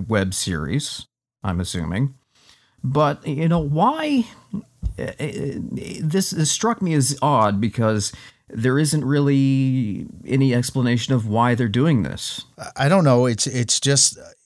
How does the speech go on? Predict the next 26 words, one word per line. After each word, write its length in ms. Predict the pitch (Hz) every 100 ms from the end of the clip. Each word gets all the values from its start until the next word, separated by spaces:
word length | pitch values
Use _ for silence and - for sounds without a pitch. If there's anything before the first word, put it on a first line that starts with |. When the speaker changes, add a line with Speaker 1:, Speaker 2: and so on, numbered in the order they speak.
| _ _ 117
Speaker 2:
y-, 100 | 101
you 260 | 117 - 123
know, 100 | 131
maybe 220 | 120 135
there's 260 | 131 135 -
some 140 | 131
money 240 | 127 139 131
kicking 380 | 131 120 117
around 320 | 107 107 107 104
and 100 | 98
they 80 |
said, 240 | 95 104 101
"You 80 | 113
know 80 |
what? 220 | 135 165 104
Let's, 440 | 113 123 - - 117
you 80 |
know, 80 | 110
s-, 200 | - -
whoever's 500 | 110 120 120 120 131
in 80 | 135
charge 340 | - 139 135
Speaker 1:
<laughs> 0 |
So 140 | 139 139
Speaker 2:
of 40 |
it." 160 | 214